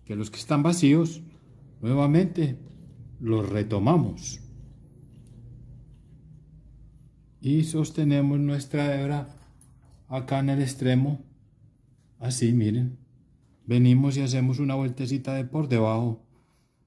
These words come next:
para que la hebra se nos sostenga. Venimos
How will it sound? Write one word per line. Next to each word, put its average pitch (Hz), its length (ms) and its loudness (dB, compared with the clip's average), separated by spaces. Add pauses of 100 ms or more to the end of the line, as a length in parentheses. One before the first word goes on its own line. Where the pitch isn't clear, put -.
(140)
para 131 220 -6
que 131 120 -2
la 127 160 2
hebra 110 420 -2 (680)
se 104 240 -4
nos 98 220 -2
sostenga. 104 600 -4 (400)
Venimos 107 600 -6